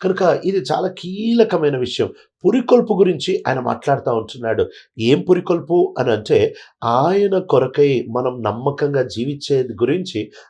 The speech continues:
ఆయన తర్వాత వచనాల్లో రాస్తా ఉంటున్నాడు. ఏంటది అని అంటే, మనం ఆయనకి నచ్చాలి. మనము బ్రతికే బ్రతుకు దేనికి పురికొల్పుతా ఉంటున్నాడంటే, మనం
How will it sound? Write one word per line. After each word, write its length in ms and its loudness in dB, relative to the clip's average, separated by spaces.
ఆయన 140 2
తర్వాత 380 2
వచనాల్లో 460 2
రాస్తా 360 0
ఉంటున్నాడు. 400 -2
ఏంటది 640 2
అని 120 2
అంటే, 360 0
మనం 200 -2
ఆయనకి 520 -2
నచ్చాలి. 580 -2
మనము 420 0
బ్రతికే 360 0
బ్రతుకు 560 -2
దేనికి 420 0
పురికొల్పుతా 580 0
ఉంటున్నాడంటే, 540 0
మనం 200 -4